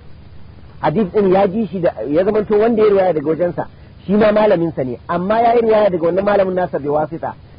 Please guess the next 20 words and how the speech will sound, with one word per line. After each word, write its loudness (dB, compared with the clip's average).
sai 4
bai 2
faɗi -2
wasitar 0
ba, -6
sai -2
kawai 2
ya 2
faɗi -2
malamin 0
nasa. -6
Menene 2
wannan? 0
A'a, -2
ba -4
ta'liq 0
bane. -2
Tadlis 2
ne, -2
ahsant, -2